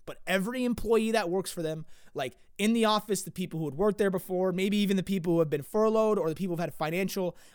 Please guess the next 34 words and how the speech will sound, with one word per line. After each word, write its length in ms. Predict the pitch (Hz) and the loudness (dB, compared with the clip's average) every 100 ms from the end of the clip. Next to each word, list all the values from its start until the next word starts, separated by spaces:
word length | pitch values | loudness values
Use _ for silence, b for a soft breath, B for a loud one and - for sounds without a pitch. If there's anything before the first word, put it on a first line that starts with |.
| - | -2
problems 280 | 214 208 165 | 2 4 2
before. 460 | 175 208 202 202 B B | -2 2 4 4 B B
You 100 | 143 | -6
do 220 | 156 220 247 | 0 4 4
all 160 | 233 | 4
of 80 | 202 | 4
that. 260 | 202 190 165 | 2 0 -4
You 80 | |
turn 200 | 175 202 | -6 -6
it 80 | 196 | -4
into 100 | 175 | -4
this 140 | 160 - | -4 -2
public 360 | 208 220 240 | 0 2 2
campaign 520 | - 220 175 196 196 | 0 -4 -2 -2 -2
for 360 | 185 - 214 269 | -4 -2 0 2
the 60 | 254 | 0
vaccine 560 | 214 208 - 190 190 | 0 -2 -4 -2 0
because 520 | 175 156 175 170 151 B B B B B _ | -2 -4 -2 0 -2 B B B B B _
as 200 | 190 160 | -2 0
much 240 | 190 233 247 | 2 2 2
as 100 | 208 | 2
everybody 380 | 208 196 196 | 2 2 2
should 260 | - - 196 | 2 2 2
trust 320 | - 220 196 | 2 0 2
science 420 | - 170 180 170 | 0 0 0 -4
and, 120 | 147 143 | -8 -10
and 160 | 160 | -10
should 260 | - 214 180 | -2 -2 2
take 280 | 214 208 170 | 4 4 2
it, 160 | 147 B B B B | -6 B B B B
it's 160 | 196 | 2
undeniable 640 | 247 240 214 233 302 196 180 | 4 4 4 2 4 4 4
that 220 | 170 151 | 0 2
these 240 | 208 226 | 2 2